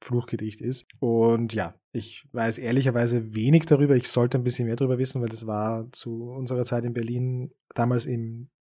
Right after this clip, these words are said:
Jahr zweitausendsiebzehn, als Ovid-Jahr war, also zweitausend Jahre, äh, also zweitausender Todestag, war das Nachwuchsforum Latein in Berlin, an der Freien Universität allerdings. Und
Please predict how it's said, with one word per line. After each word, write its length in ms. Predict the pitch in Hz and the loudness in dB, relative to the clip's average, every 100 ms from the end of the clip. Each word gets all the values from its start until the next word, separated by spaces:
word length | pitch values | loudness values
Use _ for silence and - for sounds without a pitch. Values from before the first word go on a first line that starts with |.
| - | -6
Jahr 180 | 120 117 | 0 0
zweitausendsiebzehn, 800 | - 117 117 107 165 - 175 180 | 0 -4 -4 0 -2 0 0 0
als 340 | 131 117 - | 0 -4 -4
Ovid-Jahr 800 | - 117 151 156 - 120 123 135 | -6 -4 -4 -4 -6 -4 -4 -4
war, 300 | 127 156 175 180 | -2 0 -2 -2
also 200 | 107 104 | -4 -4
zweitausend 500 | - 107 110 107 110 | -6 -6 -4 -6 -6
Jahre, 420 | 101 113 117 113 _ _ _ - | -6 -4 -6 -8 _ _ _ -8
äh, 60 | |
also 440 | 117 110 110 107 101 | -6 -6 -8 -8 -6
zweitausender 480 | - 107 110 107 104 | -4 -2 -2 -4 -6
Todestag, 600 | 131 143 143 - 151 - _ - | 0 0 2 0 0 -2 _ -4
war 540 | 113 110 110 107 107 | 0 2 2 0 -2
das 720 | 104 107 101 - - - - _ | -4 -4 -2 -2 -2 -6 -8 _
Nachwuchsforum 640 | 110 131 147 - 117 110 110 | -2 2 2 2 2 4 4
Latein 640 | 107 - 107 113 98 104 - _ _ _ - | 2 2 2 2 0 -4 -14 _ _ _ -4
in 120 | 107 | 0
Berlin, 500 | 101 101 139 185 202 | 0 4 4 4 2
an 100 | 107 | -4
der 240 | 101 95 104 | -2 -2 -4
Freien 300 | - 117 113 | 2 4 4
Universität 520 | 101 98 101 110 - | 0 -6 -6 -10 -8
allerdings. 480 | - 107 123 151 - | -8 -6 -4 -6 -6
Und 580 | - 117 120 117 - | -4 -2 0 -2 -8